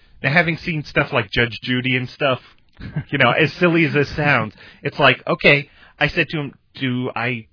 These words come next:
include just the facts or any kind of opinion in there?" He said, "You can put whatever you want, but you can't argue with the facts. You can argue opinion." I said, "Okay." So,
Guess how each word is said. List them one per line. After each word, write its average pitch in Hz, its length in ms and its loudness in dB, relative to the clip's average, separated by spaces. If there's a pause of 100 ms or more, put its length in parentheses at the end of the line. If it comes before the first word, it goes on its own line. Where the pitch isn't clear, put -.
(200)
include 117 560 -6
just 123 400 0
the 143 80 -4
facts 160 580 0
or 120 220 -4 (420)
any 120 200 -2
kind 117 260 -4
of 104 100 -10
opinion 143 500 -6
in 92 140 -10
there?" 87 220 -10 (320)
He 127 100 -14
said, 113 160 -14
"You 113 100 -8
can 123 140 -16
put 117 200 -10
whatever 113 320 -2
you 156 120 -2
want, 160 420 -4 (500)
but 113 300 -2 (640)
you 107 140 -14
can't 131 340 -4
argue 120 420 -2
with 107 160 -8
the 110 80 -8
facts. - 680 -10 (720)
You 98 180 -10
can 113 220 -2
argue 101 420 -4
opinion." 85 460 -8 (680)
I 104 80 -16
said, 175 140 -4
"Okay." 175 380 -4 (640)
So, 170 280 -2